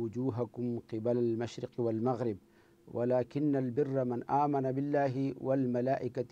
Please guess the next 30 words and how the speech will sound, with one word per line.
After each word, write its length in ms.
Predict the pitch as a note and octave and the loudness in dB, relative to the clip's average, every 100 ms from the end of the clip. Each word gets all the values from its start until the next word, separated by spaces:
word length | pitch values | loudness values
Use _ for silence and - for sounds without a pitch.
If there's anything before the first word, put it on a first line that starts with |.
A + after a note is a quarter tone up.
| A#2+ | -2
والكتاب 600 | B2 A#2 A#2+ C3 C3+ B2+ | -2 -2 -6 0 0 2
والنبيين.» 600 | B2 A#2+ A#2 G#2+ A#2+ C3+ G#2+ - - - - _ | 0 0 0 -2 2 2 0 -10 -20 -20 -20 _
په 40 | D#3 | 0
دې 140 | E3 G3+ | 2 2
کې 120 | - E3 | -2 -4
الله 240 | E3 F#3+ | 0 0
تبارک 440 | D#3+ D#3 D3+ C#3+ C#3 | 0 -4 -2 -2 -4
وتعالی 420 | D3 C#3 C#3+ D#3 D3 C3+ _ _ _ _ _ _ _ - | -2 0 4 4 2 -2 _ _ _ _ _ _ _ -12
د 100 | A#2 C#3+ | -4 -2
ایمان 560 | D3 D3 E3+ F3 E3 - | 2 4 6 6 4 2
هغه 280 | - C3+ C3 | -4 0 0
پنځو 380 | C3+ C3+ D3 F3 - | 0 2 4 2 2
ارکانو 560 | C#3 B2+ D3 D#3 D3 C#3 | -2 -2 2 2 2 -2
ته 200 | C#3 C#3 C#3 C#3 - _ _ _ | 0 2 2 -2 -14 _ _ _
اشاره 400 | B2 A#2+ B2+ B2+ C3+ | -6 0 2 2 2
کړې 260 | C3+ B2 | 0 0
ده 160 | A#2+ B2+ C3 _ _ _ - | 2 0 0 _ _ _ -10
چې 80 | - | 0
هغه 300 | A#2+ A#2 C3 B2+ | 0 4 4 2
په 120 | B2 | 0
الله 260 | - A#2+ A#2 | -4 -2 -2
تعالی 320 | A#2+ A#2 C3 | -2 2 4
باندې 280 | C3+ C3 A#2+ | 4 2 0
ایمان، 380 | A#2+ A#2 A#2+ A#2 | -2 -2 0 -2
یعنی 240 | A2+ A#2+ C3 - | -2 -2 -2 -4
نیکي 320 | B2+ C3+ C#3+ | -2 -2 2
هغه 320 | D#3 F3 F3 F3 | 2 2 2 2
ده، 180 | D#3 E3 - _ _ _ _ B2 | 2 0 -4 _ _ _ _ 0
آه، 360 | B2+ B2+ B2 C3 - | 4 4 4 0 -8
چې 140 | - | -10